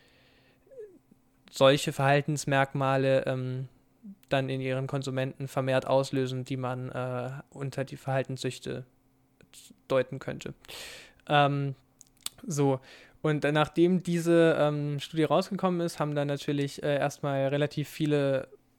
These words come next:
so Online-Zeitungen und sowas vor allem drüber geschrieben. Und, ähm, was da immer wieder, ähm, auffällt in diesen ganzen Artikeln, ich hab da ungefähr zehn von, äh, <laughs> mal so überflogen,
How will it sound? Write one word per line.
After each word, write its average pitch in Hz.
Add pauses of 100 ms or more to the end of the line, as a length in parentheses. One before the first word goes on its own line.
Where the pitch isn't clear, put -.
(460)
so 143
Online-Zeitungen 160
und 147
sowas 147
vor -
allem 147
drüber 143
geschrieben. 190 (500)
Und, 156
ähm, 147
was 147
da 151
immer 175
wieder, 147
ähm, 143
auffällt 180
in 160
diesen 160
ganzen 151
Artikeln, 185
ich 160
hab 143
da 147
ungefähr 143
zehn 160
von, 156
äh, 165
<laughs> -
mal 151
so 147
überflogen, 156